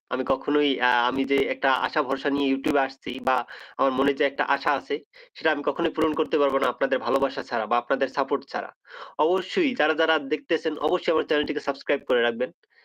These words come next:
আর আ, আ, কে কোথা খে-, থেকে দেখতেছেন অবশ্যই কমেন্ট করবেন, পরিচয় হন। অবশ্যই আমি আপনাদের প্রতি অ্যা, কৃতজ্ঞ থাকবো এবং আপনাদের আ, এমডি নানা ভাই লিখতেছেন, আ, "ভাইয়া কি কাজ করেন?"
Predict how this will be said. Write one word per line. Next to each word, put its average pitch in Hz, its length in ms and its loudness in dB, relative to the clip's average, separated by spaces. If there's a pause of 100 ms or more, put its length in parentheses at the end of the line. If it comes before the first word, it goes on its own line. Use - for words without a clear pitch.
(260)
আর 127 400 2
আ, 117 180 2 (1600)
আ, 123 280 0 (160)
কে 175 100 2
কোথা 170 260 0
খে-, 170 220 -6
থেকে 175 160 0
দেখতেছেন 156 460 -2
অবশ্যই 147 340 2
কমেন্ট 151 260 0
করবেন, 147 260 2 (160)
পরিচয় 160 300 2
হন। 143 240 -2 (180)
অবশ্যই 147 420 2
আমি 151 200 4
আপনাদের 143 360 0
প্রতি 143 420 -2 (260)
অ্যা, 131 220 2
কৃতজ্ঞ 151 500 0
থাকবো 139 360 0
এবং 143 300 0
আপনাদের 147 480 0 (2000)
আ, 120 380 2
এমডি 127 260 0
নানা 131 260 2
ভাই 131 160 -2
লিখতেছেন, 135 680 -2
আ, 120 200 2
"ভাইয়া 123 300 2
কি 139 200 -6
কাজ 143 220 -2
করেন?" 113 260 -4